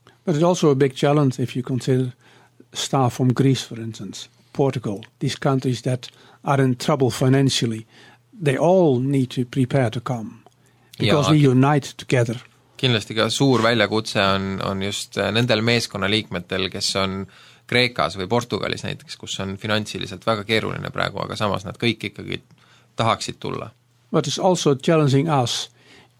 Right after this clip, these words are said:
Speaker 1: to not let each other person run their own thing, but to help each other within our own movement. So some can pay a bit more than the others, and we help each other, and that's, again, for us kind of creating unity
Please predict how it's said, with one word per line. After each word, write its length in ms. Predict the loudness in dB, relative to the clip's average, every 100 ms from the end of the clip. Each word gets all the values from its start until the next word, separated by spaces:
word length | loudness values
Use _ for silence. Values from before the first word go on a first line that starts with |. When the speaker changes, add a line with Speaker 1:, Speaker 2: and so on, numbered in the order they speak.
| 0
Speaker 1:
to 200 | 4 4
not 420 | 2 2 0 -2 -18
let 300 | -4 -2 0
each 240 | -4 -10 -20 _ _ -2
other 160 | 0 0
person 440 | 2 2 4 2
run 180 | 4 4
their 140 | 4 4
own 160 | 2
thing, 260 | 2 2 2
but 140 | 0
to 80 | 2
help 260 | 2 0 -2
each 160 | 0
other 220 | 0 0 -4
within 360 | 2 4 6 4
our 180 | 2 2
own 140 | 2
movement. 560 | 4 4 2 -4 -12 -16 _ _ _ -20 -12
So 320 | -4 -2 -2 -8 _ _ _ _ _
some 260 | -2 0 0
can 260 | 0 0 -2 -8 _
pay 160 | 2 4
a 40 |
bit 160 | 2 2
more 280 | 2 2 0 -6 _
than 160 | -6 0
the 100 | 2
others, 300 | 4 2 0
and 100 | 2
we 100 | 4
help 280 | 4 2 0
each 180 | 0
other, 160 | 0 2
and 100 | 2
that's, 200 | 0 -2 -8
again, 500 | 0 4 4 2 -2 -8 -20 _
for 180 | -6 -2
us 300 | -2 -2 -4
kind 260 | -2 -2
of 200 | -4 -4
creating 520 | 0 4 4 4 2
unity 600 | 4 4 4 2 0 -2